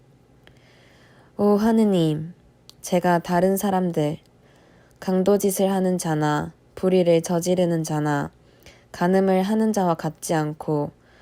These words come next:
저 세리와도 같지 않으니 하느님께 감사드립니다.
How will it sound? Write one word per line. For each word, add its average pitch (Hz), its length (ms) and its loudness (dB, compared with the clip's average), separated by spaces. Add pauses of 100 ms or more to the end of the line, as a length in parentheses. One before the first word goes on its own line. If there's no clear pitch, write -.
(500)
저 170 200 0
세리와도 196 600 2
같지 - 380 -6
않으니 156 640 -2
하느님께 190 560 -2
감사드립니다. 160 1080 -2